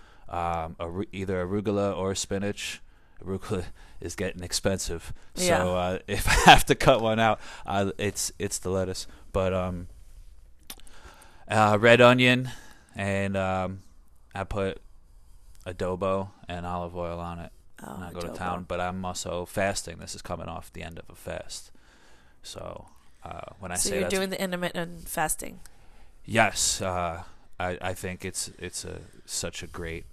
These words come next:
Speaker 1: underused tool. Um,
Speaker 2: May I ask how so?
Speaker 1: Uh, why is the fasting good? Well, uh, it's tremendous on, on, on a few levels. One, even just the mental,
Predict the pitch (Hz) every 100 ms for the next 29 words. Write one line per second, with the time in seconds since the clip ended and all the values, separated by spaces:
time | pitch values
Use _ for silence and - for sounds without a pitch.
0 | - 85 82 82 82 82 80 - - -
1 | - - - 95 85 - - - - -
2 | - - - - - - 85 82 - -
3 | - - - - - 170 170 175 175 -
4 | 180 175 180 233 - - - - - -
5 | - - - - - - - - - -
6 | - - - - - - - - 104 95
7 | 90 98 - 101 98 95 92 98 98 101
8 | - 113 113 113 104 98 95 92 98 95
9 | 92 98 - 101 98 - - - - -
10 | 110 107 104 101 98 104 - 98 98 98
11 | - 92 98 - 101 98 95 95 87 85
12 | 98 101 95 - 101 95 95 92 - 87
13 | 92 90 90 85 82